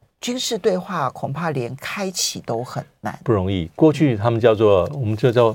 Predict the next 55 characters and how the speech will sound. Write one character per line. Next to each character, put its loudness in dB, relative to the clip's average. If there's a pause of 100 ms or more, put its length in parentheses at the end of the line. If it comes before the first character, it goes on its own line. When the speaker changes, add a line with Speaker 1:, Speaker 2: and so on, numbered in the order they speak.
Speaker 2:
美 4
军， 2 (120)
呃， 4
美 2
中 4
的 6
两 2
军 0
交 2
流。 -6 (120)
那 0
这 2
个 0
我 -6
觉 -6
得 -2
是 -2
最 -2
麻 -4
烦 -10
的 -10
地 -14
方 -10 (340)
啊， -6
Speaker 1:
嗯。 -6
Speaker 2:
因 -4
为 0
牵 -4
涉 -2
到 4
非 -2
常 0
非 -4
常 -8
多 -4
复 -4
杂 -6
因 -14
素。 -14 (540)
对。 -12
Speaker 1:
好， -14 (120)
最 -10
后 -6
我 -4
们 -6
看 -10
一 -8
下 -8
乌 -12
克 -14
兰。 -16 (600)
其 -12
实 -4
在 -4 (800)
以 -6